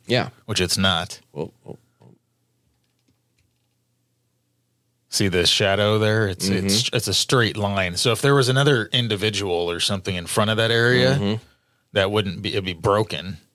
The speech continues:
Speaker 2: You wouldn't see it, but see how dark it is right off the
Speaker 1: Yep.
Speaker 2: the edge of the being, and then
Speaker 1: Yeah.
Speaker 2: it gets kinda trailed away. If there was another entity there, that would be gone. You wouldn't see that.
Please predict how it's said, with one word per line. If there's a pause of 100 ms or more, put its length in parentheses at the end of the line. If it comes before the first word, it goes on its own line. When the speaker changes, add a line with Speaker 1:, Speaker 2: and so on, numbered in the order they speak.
(220)
Speaker 2:
You
wouldn't
see
it,
but
see
how
dark
it
is
right
off
the (440)
Speaker 1:
Yep. (480)
Speaker 2:
the
edge
of
the
being,
and
then
Speaker 1:
Yeah.
Speaker 2:
it
gets
kinda
trailed
away. (380)
If
there
was
another
entity
there,
that
would
be
gone.
You
wouldn't
see
that.